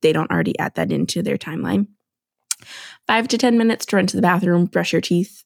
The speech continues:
et cetera, before putting your dress on. Fifteen to twenty minutes to eat something. If you don't have a grazing board out, like, plan, plan that lunch, ladies.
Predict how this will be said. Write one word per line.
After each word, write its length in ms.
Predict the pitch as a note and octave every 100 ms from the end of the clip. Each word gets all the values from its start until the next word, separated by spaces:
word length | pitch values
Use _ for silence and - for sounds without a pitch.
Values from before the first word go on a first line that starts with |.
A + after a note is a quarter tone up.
| -
et 120 | -
cetera, 400 | - F3+ F3 E3+
before 380 | - - - -
putting 260 | - -
your 100 | G3
dress 280 | G3 G3+ -
on. 380 | F#3+ F3+ F3+ F#3 _ _ - _ _ _ _
Fifteen 320 | F3+ - F3
to 80 | E3+
twenty 280 | - F#3 F3
minutes 340 | F3 F3 -
to 160 | - - -
eat 200 | F#3 -
something. 500 | G#3 G#3 G#3 G3 G3
If 140 | G3
you 80 | -
don't 200 | - F#3+
have 120 | F#3
a 60 | -
grazing 480 | F3+ F3 F3 F3+
board 240 | F3 F3+ F3
out, 240 | F3 -
like, 240 | F3+ - -
plan, 380 | F3 F3 F3
plan 320 | - - F3 F3
that 160 | F3+
lunch, 260 | F#3 G3 -
ladies. 440 | G3 E3+ F3 -